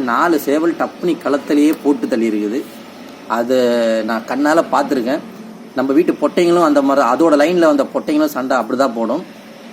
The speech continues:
அதனால நான் பார்த்ததுனால நான் உங்களுக்கு இன்னும் டீட்டெயிலா இதுல சொல்லியிருக்கேன். அது இல்லாம என் குருநாதருக்கெல்லாம் எனக்கு இந்த பயிற்சியை தான் கொடுத்துருக்காங்க.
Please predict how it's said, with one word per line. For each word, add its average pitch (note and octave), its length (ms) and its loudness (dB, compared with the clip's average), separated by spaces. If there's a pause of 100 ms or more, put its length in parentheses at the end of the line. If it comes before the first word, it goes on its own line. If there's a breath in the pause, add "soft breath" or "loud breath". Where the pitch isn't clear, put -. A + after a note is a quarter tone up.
(520)
அதனால C#3 300 0
நான் F3 220 0
பார்த்ததுனால E3+ 500 2
நான் D#3+ 140 2
உங்களுக்கு B2+ 280 0
இன்னும் E3+ 200 2
டீட்டெயிலா C#3+ 340 4
இதுல A#2 220 -2
சொல்லியிருக்கேன். A#2 440 -2 (720)
அது D#3 140 4
இல்லாம F3+ 200 2
என் D#3 180 0
குருநாதருக்கெல்லாம் D#3 640 2
எனக்கு B2 220 -2
இந்த A#2+ 120 0
பயிற்சியை B2+ 400 -2
தான் D3 200 -2
கொடுத்துருக்காங்க. A#2+ 540 0